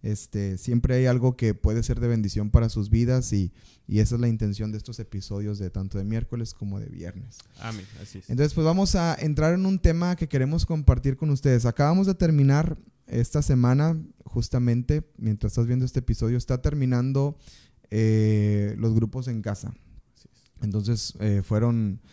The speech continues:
Speaker 1: de mucha bendición. Bueno, al menos los comentarios que hemos recibido es que ha sido de bendición. Eric, ¿cómo les fue a ustedes? Eric es
Speaker 2: Muy
Speaker 1: líder
Speaker 2: bien,
Speaker 1: de un grupo
Speaker 2: sí.
Speaker 1: en casa.
Speaker 2: Estamos
Speaker 1: <laughs>
Speaker 2: ahí en grupo en casa los martes a las siete y media, para los que gusten acompañarnos, es en Santa Fe tres,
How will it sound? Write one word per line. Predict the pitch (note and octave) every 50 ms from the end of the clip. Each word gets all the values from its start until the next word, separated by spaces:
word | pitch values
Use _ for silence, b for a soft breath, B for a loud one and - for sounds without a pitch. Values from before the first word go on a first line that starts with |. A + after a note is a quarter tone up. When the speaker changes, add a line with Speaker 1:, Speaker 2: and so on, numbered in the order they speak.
| b b b b _
Speaker 1:
de | - G2+
mucha | G#2+ A2 A#2 - - C3
bendición. | B2 A2+ G#2+ G2+ - - C3 C3 C3
Bueno, | B2+ B2+ A#2+
al | A#2+
menos | A#2+ B2 B2+
los | A#2+ -
comentarios | - A2+ G#2+ G#2+ G#2 G2+ - A2 A#2 A2
que | - A#2+
hemos | A#2 A#2 A#2
recibido | A2+ G#2+ - - G#2+ G#2+ A2+ A#2 A2+
es | -
que | - A2+
ha | G#2
sido | - A#2 A2+
de | A2+
bendición. | A2+ A2 G#2+ G#2 G2 - - A2+ A#2+ B2
Eric, | B2+ B2+ C3 B2+
¿cómo | - C3 C#3
les | C3+ A#2+ -
fue | - C3
a |
ustedes? | B2 - B2 B2 B2+ C3 C3+
Eric | C3+ C#3 B2+ B2+
es | B2 A#2+ B2+
Speaker 2:
Muy | B2+ B2+ B2
Speaker 1:
líder | B2+ B2+ B2+ A#2
Speaker 2:
bien, |
Speaker 1:
de | A#2+ A#2+
un | A#2+
grupo | A#2+ A#2+ A#2+ A#2 -
Speaker 2:
sí. | A#2+ A2+
Speaker 1:
en |
casa. | A#2+ A2 A2+ - B2+ - -
Speaker 2:
Estamos | G#2+ - A#2+ - - C#3 C3 -
Speaker 1:
<laughs> |
Speaker 2:
ahí | A#2+ A#2 A#2+
en | B2 B2
grupo | A#2+ B2+ B2 - C3
en | -
casa | A#2+ B2+ C3 D#3 C3
los | A#2+ G#2+ G2+
martes | A2 A2+ C3 D3 D#3+ - - E3+ D#3+ - C3+
a | A2
las | A2 G#2+ -
siete | - G#2+ - C3+
y | B2
media, | B2+ C3 C#3+ D3+ D3 C#3
para | B2 G#2+ G#2
los | G#2 - -
que | G#2+
gusten | G#2 G#2+ A2 - C3 B2+
acompañarnos, | A#2 - G#2+ G2 - G2+ G#2 A2 A#2+ C3+ D3 D3 D3+ C3+ B2+
es | B2 A2+ -
en | B2 B2
Santa | - A#2 G#2+ G#2 - G2
Fe | - A2+ A2+
tres, | - - - F3+ G3+ G3+ -